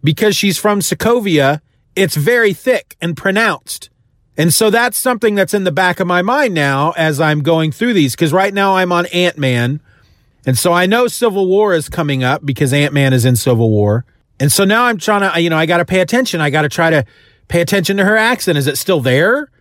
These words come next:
Did she lose it? 'Cause I feel like she didn't have an accent.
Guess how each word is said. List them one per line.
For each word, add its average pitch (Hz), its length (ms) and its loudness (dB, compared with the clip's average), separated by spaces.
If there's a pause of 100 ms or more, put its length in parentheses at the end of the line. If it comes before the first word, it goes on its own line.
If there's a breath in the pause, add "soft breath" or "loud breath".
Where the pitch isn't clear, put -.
(140)
Did 143 160 -2
she 160 160 -2
lose 185 280 2
it? 302 120 0
'Cause 220 180 -2
I 240 120 2
feel 339 260 0
like 254 300 0 (180 soft breath)
she - 220 -4
didn't 247 200 0
have 233 260 2
an 202 60 -2
accent. 143 640 -4